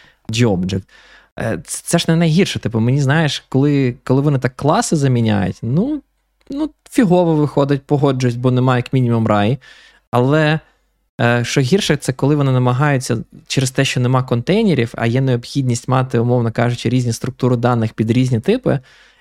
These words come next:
е, і вони такі: Блін, я не хочу писати,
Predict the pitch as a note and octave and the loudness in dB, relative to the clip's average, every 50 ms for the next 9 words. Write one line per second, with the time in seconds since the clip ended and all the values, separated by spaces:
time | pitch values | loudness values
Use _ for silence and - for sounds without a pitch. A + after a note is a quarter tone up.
0 | _ - A#2 A#2 A2+ A2 A2+ A#2+ A#2 C3+ C#3+ B2+ C#3 B2 - G2+ - - B2+ A#2 | _ -4 -2 0 0 2 2 2 2 0 0 -2 -4 -6 -8 -10 -10 -6 -2 -2
1 | A#2 G#2 G#2 A2+ D3 F3+ F3 C3 - C3+ B2 - - A2 - A#2 - - A2 G#2+ | 0 0 2 2 2 2 0 0 2 0 0 0 -2 -6 -6 -4 -2 0 -2 -2
2 | - - G#2+ G2+ G#2 G#2 G2+ G2+ G2+ G2 | 0 0 0 0 2 2 2 0 0 -2